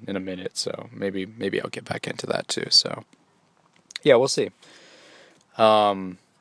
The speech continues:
I think it's, it's, it's, a, a lot of people have commented on this, but I think it is cool that they've added those characters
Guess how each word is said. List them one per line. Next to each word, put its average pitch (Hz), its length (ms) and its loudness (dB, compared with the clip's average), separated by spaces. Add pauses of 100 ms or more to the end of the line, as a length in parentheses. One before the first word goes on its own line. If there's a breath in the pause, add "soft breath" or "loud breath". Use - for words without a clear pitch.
(1040)
I 131 80 8
think 165 260 2
it's, - 300 0
it's, - 280 -4
it's, 113 220 -2 (180)
a, 120 180 -4
a 123 80 0
lot 123 180 8
of 113 60 -8
people 107 180 0
have 95 100 0
commented 98 480 -4
on 104 180 -6
this, 113 200 -4
but 107 140 2
I 113 100 2
think 117 180 -2
it 98 80 -2
is 95 140 -4
cool 101 280 -2
that 95 240 -4
they've 98 200 2
added 98 300 0
those 101 220 -2
characters 113 760 0